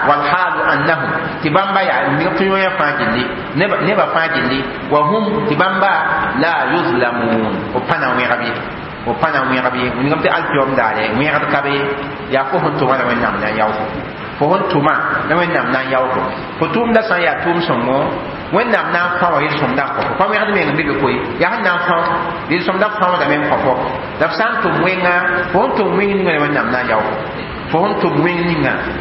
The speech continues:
la Wẽnnaam na n yao fo, la ka Wẽnnaam pa wẽgda a yembe. N kɩt Wẽnnaam yeele, "Wa hum la yuzlamun." Wẽnnaam pa wẽgdba al kɩoom daare. Yella yella yaa woto.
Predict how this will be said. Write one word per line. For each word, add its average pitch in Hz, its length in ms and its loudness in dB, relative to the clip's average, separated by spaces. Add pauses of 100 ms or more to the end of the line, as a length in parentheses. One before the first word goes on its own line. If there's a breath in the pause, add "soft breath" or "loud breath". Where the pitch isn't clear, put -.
(100)
la 143 120 0
Wẽnnaam 180 400 0
na 156 100 2
n 156 120 -2
yao 143 200 2
fo, 117 180 2 (300)
la 139 100 2
ka 143 140 2
Wẽnnaam 156 340 0
pa 143 100 0
wẽgda 139 300 2
a 139 60 0
yembe. 107 340 -2 (840)
N 139 120 0
kɩt 170 160 -2
Wẽnnaam 147 340 0
yeele, 127 300 2 (360)
"Wa 127 120 4
hum 165 240 2 (500)
la 151 200 2 (140)
yuzlamun." 120 840 2 (320)
Wẽnnaam 147 340 0
pa 139 120 0
wẽgdba 135 440 2 (360)
al 139 140 0
kɩoom 113 340 0
daare. 95 300 0 (360)
Yella 151 240 0
yella 151 260 2
yaa 120 180 0
woto. 107 280 0